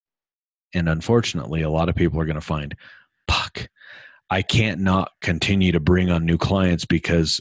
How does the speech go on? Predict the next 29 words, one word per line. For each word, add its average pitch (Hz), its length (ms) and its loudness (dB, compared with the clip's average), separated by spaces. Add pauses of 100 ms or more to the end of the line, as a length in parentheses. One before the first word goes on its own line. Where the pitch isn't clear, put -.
I 90 100 2
don't 92 160 0
know 87 140 0
how 90 260 0
to 80 240 0
package 90 640 -2
the 85 100 0
thing 90 240 0
I 82 140 0
do 87 340 4
in 82 100 0
a 82 60 -2
different 78 380 -2
way 90 200 4
to 85 80 0
make 85 240 -2
more 82 180 0
money 90 320 2
from 82 200 -6
less 80 200 -2
people. 85 440 0 (480)
Oh 123 120 2
my 120 160 4
God, 113 300 2
what 95 140 0
do 104 120 2
I 104 100 4
do?" 95 380 0 (880)
Right? 80 320 -4